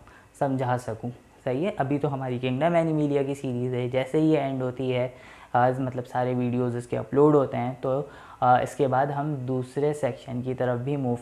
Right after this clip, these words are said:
करेंगे, जेनेटिक्स को पढ़ेंगे, अ, और उसके अलावा, अ, अदर फिजियोलॉजी के ट्रांसपोर्टेशन को पढ़ेंगे और भी डिफरेंट टॉपिक्स को हमने पढ़ना है। किंगडम प्लांटी भी पढ़ना है, सही है? कुछ शॉर्ट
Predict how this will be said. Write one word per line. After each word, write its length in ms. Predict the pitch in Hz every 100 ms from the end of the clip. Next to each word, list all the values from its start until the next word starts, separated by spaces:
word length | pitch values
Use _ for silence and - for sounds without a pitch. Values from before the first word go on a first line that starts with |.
| -
करेंगे, 360 | 120 123 120
जेनेटिक्स 480 | 117 110 113 139 -
को 100 | 160
पढ़ेंगे, 500 | 151 135 127 123 120 - - - - -
अ, 180 | 120 113
और 100 | 120
उसके 280 | 117 - 120
अलावा, 400 | 117 110 113 113
अ, 960 | 120 - - _ _ _ _ _ _ -
अदर 320 | 135 135 147
फिजियोलॉजी 580 | 143 135 131 127 120 123
के 260 | 131 127
ट्रांसपोर्टेशन 800 | 127 131 123 123 151 147 139 143
को 100 | 139
पढ़ेंगे 520 | 131 127 120 117 117 123
और 200 | 147 151
भी 140 | 147 147
डिफरेंट 440 | 131 123 135 135
टॉपिक्स 360 | 120 117 120 -
को 120 | 143
हमने 400 | 135 127 127 120 - - - - _
पढ़ना 260 | 131 123 117
है। 280 | 113 123 123
किंगडम 460 | 123 131 127 127
प्लांटी 540 | 127 139 123 123 123 135
भी 180 | 143 147
पढ़ना 400 | 127 123 120 123
है, 300 | 123 127 - -
सही 180 | 127
है? 60 | 165
कुछ 300 | 170 139 -
शॉर्ट 240 | - 120